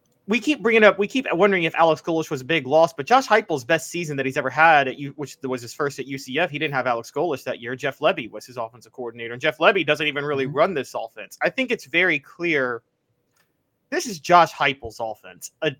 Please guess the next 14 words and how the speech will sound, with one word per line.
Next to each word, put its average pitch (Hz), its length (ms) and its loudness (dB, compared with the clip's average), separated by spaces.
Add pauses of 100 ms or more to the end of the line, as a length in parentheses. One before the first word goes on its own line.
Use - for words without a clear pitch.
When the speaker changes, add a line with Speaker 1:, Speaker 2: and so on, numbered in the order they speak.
Speaker 1:
an 175 120 -4
offensive 269 440 4
coordinator 196 640 0
under 165 180 -6
Josh 170 280 0
Heupel 165 580 -2
is 147 200 -4
like 147 200 -2
a 139 40 -6
defensive 123 440 -10
coordinator 117 420 -14
under 113 160 -16
Kirby 107 300 -18
Smart. - 420 -20